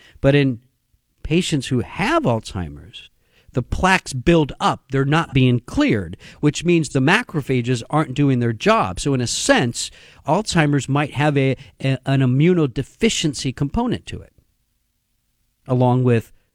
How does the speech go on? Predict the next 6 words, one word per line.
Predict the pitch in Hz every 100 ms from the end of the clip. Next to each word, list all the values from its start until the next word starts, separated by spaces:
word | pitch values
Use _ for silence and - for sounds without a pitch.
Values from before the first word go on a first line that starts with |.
| -
oxidative | 92 - 85 80 87
stress, | - 135 127 117
inflammation, | - 80 92 113 127 117 117
mitochondrial | 87 73 - 120 120 117 113
issues, | 113 110 117 110
infection, | 82 85 - 120 - 127 113